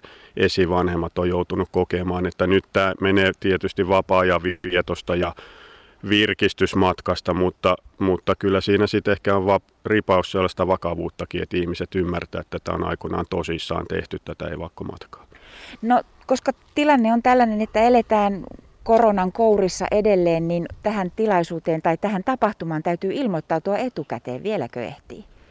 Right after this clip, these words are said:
Speaker 1: Ö, meillä on neljä junaa ajossa ja viimeiseen seitsemäntoista viisitoista lähtöön on vielä muutama lippu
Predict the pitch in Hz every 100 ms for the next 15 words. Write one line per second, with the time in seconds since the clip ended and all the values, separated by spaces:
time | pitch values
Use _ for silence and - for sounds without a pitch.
0 | _ _ _ - - 107 110 - 120 123
1 | 127 131 147 143 123 107 113 117 110 101
2 | 98 - 107 117 127 - 127 - 113 101
3 | 117 117 113 - 101 95 110 107 - 110
4 | 98 95 - 95 104 95 98 95 90 92
5 | 90 - 92 90 90 92 92 101 110 101
6 | 92 90 90 90 - 90